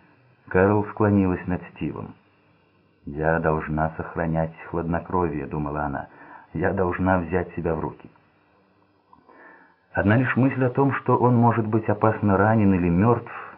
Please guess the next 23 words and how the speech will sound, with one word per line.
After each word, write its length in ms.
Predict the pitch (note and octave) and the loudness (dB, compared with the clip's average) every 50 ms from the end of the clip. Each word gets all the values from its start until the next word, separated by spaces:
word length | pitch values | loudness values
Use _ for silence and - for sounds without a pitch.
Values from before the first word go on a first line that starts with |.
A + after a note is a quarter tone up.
| - _ _ - | -20 _ _ -14
наполнила 560 | - - - - F2+ F#2 F#2 F#2 F#2+ F#2 F#2 | -14 -14 -8 -4 0 0 2 2 2 0 2
её 260 | F#2 F2+ F2+ F2 F2 E2+ | 0 0 0 0 -2 -2
таким 480 | F2 F2+ D#2+ - - G#2 A2 A#2 A#2+ | -2 -4 -4 -4 -4 -2 0 2 2
ужасом, 440 | A#2+ A#2 A2 A2+ A#2 - - A2 G#2+ | 2 2 0 -2 -4 -2 -2 -2 -2
что 200 | - - - G2+ | -4 -4 -2 0
она 220 | G2 G2 G#2 G2+ F#2+ | 2 2 2 2 2
задрожала 580 | G2 F#2+ F#2+ F2+ F#2 F2 F2+ F#2+ F#2+ F2+ F2+ F2+ - - | 0 0 2 2 2 2 2 0 0 0 0 -4 -6 -6
всем 240 | - F2+ E2 D#2+ D#2+ - - | -4 -2 -2 -2 -4 -4 -4
телом, 320 | F#2 F#2+ F2+ F2 E2+ D#2+ - | -2 -2 0 -2 -4 -6 -6
стуча 320 | - E2+ D#2+ - F2+ E2+ D#2+ | -10 -10 -6 -4 -4 -2 -2
зубами. 460 | D#2+ E2+ D#2+ F2 D#2+ D2 A#1 G1+ - - _ - - - - - _ _ _ _ _ _ _ _ - - _ | -2 -4 -2 -2 -2 -2 -4 -8 -14 -18 _ -20 -20 -20 -20 -20 _ _ _ _ _ _ _ _ -20 -20 _
"Стив, 260 | - G2+ G#2 F#2+ D#2+ | -4 -2 -2 -2 -2
дорогой", 600 | E2 E2 E2 E2+ F2 F#2 F#2 A2 G#2+ F2 - - - - - - - _ _ _ - | -2 0 2 2 2 2 2 2 2 2 2 -2 -6 -14 -20 -20 -20 _ _ _ -4
она 160 | E2 D#2+ E2 | -2 0 2
дотронулась 560 | D#2+ E2 E2 D#2+ - E2+ E2 E2 D#2+ D#2+ D#2 D2 | 2 2 0 0 -2 -2 -2 0 0 -2 -2 -2
до 80 | D#2+ | -2
его 160 | D#2+ D#2+ D#2 | -2 0 0
лица, 380 | E2 F2 E2+ - - - D2+ C#2 - - | -2 -2 -4 -4 -4 -4 -4 -4 -6 -10
"что 240 | - - A2+ A2+ | -4 -2 -2 -2
с 100 | - - | -2 -4
тобой? 320 | - E2+ D#2+ - B1 C#2+ F2 | -4 -6 -4 -4 -4 -6 -6
Ответь 360 | G#2 - G2+ A#2 G2+ - - | -6 -4 -4 -4 -4 -4 -6
мне! 180 | - - - | -10 -14 -14